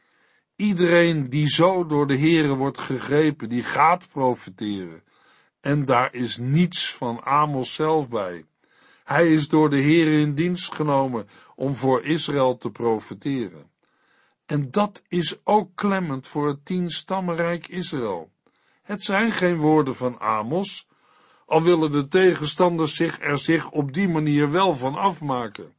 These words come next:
Maar dan lijkt Israël op een weerloos dier, dat het gebrul van een leeuw niet heeft gehoord.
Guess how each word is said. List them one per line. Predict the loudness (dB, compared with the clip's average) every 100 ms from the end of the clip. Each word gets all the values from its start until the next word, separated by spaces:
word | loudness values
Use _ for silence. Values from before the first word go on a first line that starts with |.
| _ _ _ _ _ _ _ _
Maar | -4 -2 0
dan | 2 2 2
lijkt | 2 2 -2
Israël | -4 -2 0 2 2 2
op | -2 -2
een | 0 2
weerloos | 2 2 2 2 0 -2
dier, | -6 -6 -4 -6 -12 _ _ _ _
dat | 0 2
het | 0
gebrul | 0 0 2 4 4 4
van | 2 2 2
een | 2
leeuw | 4 4 4
niet | 4 4 2 2
heeft | -2 -2 -2 -6
gehoord. | -6 -2 0 0 -4 -12